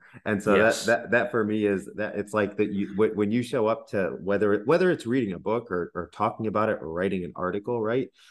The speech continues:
Speaker 1: That's all a, it's all a, um, it's all a, a, a work to passion.
Speaker 2: Yeah,
Speaker 1: So
Speaker 2: it's
Speaker 1: that's
Speaker 2: not,
Speaker 1: cool.
Speaker 2: it, a work to passion is a good phrase. It's not, it's certainly not a given that you, that you enjoy things.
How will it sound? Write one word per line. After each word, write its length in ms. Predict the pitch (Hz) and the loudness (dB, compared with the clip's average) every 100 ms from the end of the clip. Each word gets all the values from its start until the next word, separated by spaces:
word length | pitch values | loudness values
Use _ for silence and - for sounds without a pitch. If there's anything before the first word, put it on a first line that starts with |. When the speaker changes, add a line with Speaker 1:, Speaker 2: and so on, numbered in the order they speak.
| _ - | _ -4
Speaker 1:
That's 220 | 98 101 | -2 0
all 180 | 110 104 | 2 4
a, 220 | 101 90 | 2 2
it's 200 | - 90 | -2 -6
all 220 | 104 98 98 | -2 0 2
a, 220 | 95 90 | 2 2
um, 460 | 87 85 85 82 80 _ _ _ _ _ _ - | 0 -2 -4 -8 -12 _ _ _ _ _ _ -12
it's 180 | 98 | -2
all 280 | 107 101 95 | 2 2 2
a, 20 | |
a, 460 | - 90 - 95 98 - | 0 -4 -4 -4 -4 -2
a 20 | |
work 340 | 87 98 95 - | -2 -2 -6 -12
to 80 | - | -10
passion. 520 | 95 92 - 78 - _ _ | -6 -6 -6 -10 -10 _ _
Speaker 2:
Yeah, 240 | - 190 131 | 0 2 4
Speaker 1:
So 60 | |
Speaker 2:
it's 40 | 117 | 4
Speaker 1:
that's 60 | 120 | 4
Speaker 2:
not, 160 | 175 | 4
Speaker 1:
cool. 220 | 139 - 147 | 4 2 2
Speaker 2:
it, 60 | |
a 0 | |
work 280 | 131 170 147 | 6 6 6
to 60 | - | 2
passion 260 | 160 - | 0 0
is 100 | 113 | -2
a 40 | 104 | -2
good 140 | 110 | -4
phrase. 340 | - 120 95 | -2 -2 -2
It's 140 | 101 156 | -4 -2
not, 160 | 156 | -2
it's 140 | 131 - | -2 0
certainly 340 | 156 165 151 | 2 2 2
not 200 | 135 120 | 0 -2
a 20 | |
given 480 | 127 147 123 117 92 | -4 -4 -2 -4 -4
that 240 | 95 - 104 | -6 -8 -4
you, 320 | 101 98 92 - _ _ _ | -2 -2 -4 -10 _ _ _
that 120 | 101 | -6
you 220 | 101 104 98 | -2 2 2
enjoy 480 | 101 98 117 127 127 | 2 2 4 4 2
things. 640 | - - - - - | -2 -8 -8 -10 -10